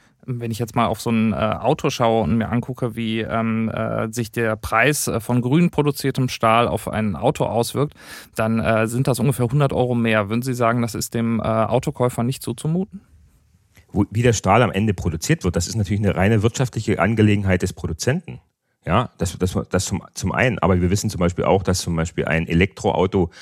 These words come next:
Speaker 2: eine hö-, wesentlich schlechtere, wenn wir bei C O zwei bleiben, eine wesentlich schlechtere C O zwei Bilanz hat als zum Beispiel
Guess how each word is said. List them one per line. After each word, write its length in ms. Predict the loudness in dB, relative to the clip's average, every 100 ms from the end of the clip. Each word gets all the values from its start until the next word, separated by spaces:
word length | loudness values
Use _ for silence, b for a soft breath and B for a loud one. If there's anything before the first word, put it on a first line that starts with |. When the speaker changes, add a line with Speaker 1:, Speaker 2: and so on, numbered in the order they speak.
| B
Speaker 2:
eine 220 | -2 2
hö-, 180 | 4 4 2
wesentlich 480 | 2 2 2 -2 2
schlechtere, 500 | 0 2 2 2 2
wenn 140 | 2
wir 120 | 4 4
bei 100 | 2
C 200 | 2 0
O 60 |
zwei 280 | -2 -2 0
bleiben, 400 | 2 2 2 -2
eine 220 | -2 0
wesentlich 340 | 0 -2 -4 -2
schlechtere 400 | -2 0 -4 -2
C 140 | 0
O 40 |
zwei 220 | 0 -2 0
Bilanz 320 | 0 0 -2
hat 180 | -4 -2
als 140 | -2
zum 80 | -4
Beispiel 320 | -4 -4